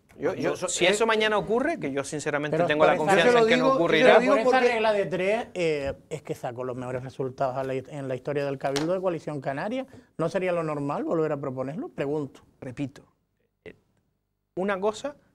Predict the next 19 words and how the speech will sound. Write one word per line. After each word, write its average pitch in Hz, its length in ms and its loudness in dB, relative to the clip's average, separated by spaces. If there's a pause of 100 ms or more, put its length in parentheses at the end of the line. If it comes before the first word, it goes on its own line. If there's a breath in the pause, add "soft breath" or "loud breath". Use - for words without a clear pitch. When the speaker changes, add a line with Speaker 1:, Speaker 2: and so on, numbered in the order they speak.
(160)
Speaker 2:
no 156 200 -4
va 160 120 6
a - 20 4
la 151 100 -2
par 151 160 0
de 139 80 -8
la 123 140 -8
otra. - 240 -20 (360)
¿Pedro 214 300 2
podría 196 400 0
ser 208 220 -6
candidato 185 420 -6
al 185 60 -10
Cabildo? 185 460 -8
Sí. - 560 -6 (280)
Ustedes 175 300 0
me 175 80 -4
han 160 80 -4
dicho, 139 300 -8